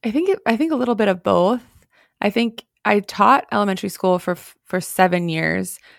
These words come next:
but one, one school for two years and then an-, another school for five years. And so I just haven't done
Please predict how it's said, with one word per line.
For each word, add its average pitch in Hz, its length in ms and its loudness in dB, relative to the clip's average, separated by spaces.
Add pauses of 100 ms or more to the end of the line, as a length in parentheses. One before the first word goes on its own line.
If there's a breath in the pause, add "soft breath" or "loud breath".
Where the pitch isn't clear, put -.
but 190 200 2
one, 190 580 -2 (460)
one 190 260 0
school 202 300 4
for 196 120 -4
two 190 160 -4
years 170 380 0
and 175 120 -6
then 165 140 -4
an-, 170 180 -10
another 170 340 -2
school 170 300 -2
for 170 180 -4
five 156 280 2
years. 233 320 0
And 202 120 -6
so 185 240 0 (300 loud breath)
I - 80 0
just 285 120 0
haven't 277 380 0
done 185 460 -2